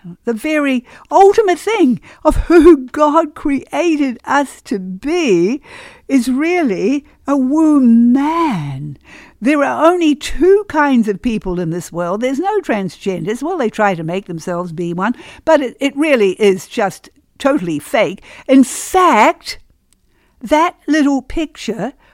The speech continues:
on the wall at Aldi really exposed it, because they had the male with the pants on,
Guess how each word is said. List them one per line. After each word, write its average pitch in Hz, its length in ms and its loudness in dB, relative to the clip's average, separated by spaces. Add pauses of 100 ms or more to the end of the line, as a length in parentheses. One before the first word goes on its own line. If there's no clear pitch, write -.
(460)
on 254 240 2
the 262 80 -2
wall 190 480 -4
at 196 260 -6
Aldi 185 640 -6
really 208 540 0
exposed 208 580 -6
it, - 200 -20 (400)
because 202 340 -2
they 180 160 -4
had 165 420 -8
the 170 100 -8
male 175 420 -4 (300)
with 180 280 -8
the - 80 -12
pants 156 500 -8
on, 185 280 -4